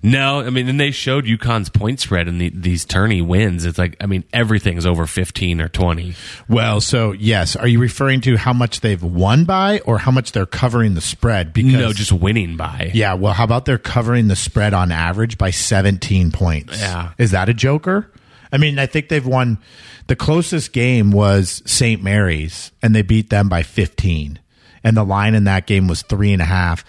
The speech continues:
Speaker 2: Then the other games, they've won all in the twenties. I mean, these have been absolute jokers. They've been smashing people.
Speaker 1: Mm-hmm.
Speaker 2: And then, let's jump into it.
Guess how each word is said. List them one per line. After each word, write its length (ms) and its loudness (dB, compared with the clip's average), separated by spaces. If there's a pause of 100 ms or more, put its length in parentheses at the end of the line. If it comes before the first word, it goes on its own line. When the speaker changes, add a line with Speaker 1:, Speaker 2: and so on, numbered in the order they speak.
(280)
Speaker 2:
Then 200 2
the 160 2
other 220 0
games, 720 -4
they've 260 0
won 220 2
all 240 2
in 80 0
the 60 0
twenties. 720 -4
I 40 0
mean, 200 4
these 260 2
have 220 -2
been 340 2 (240)
absolute 920 0 (220)
jokers. 1160 -2 (420)
They've 160 2
been 220 0
smashing 840 0
people. 500 -6
Speaker 1:
Mm-hmm. 500 0 (200)
Speaker 2:
And 260 4
then, 440 0 (120)
let's 240 0
jump 300 0
into 360 0
it. 160 -2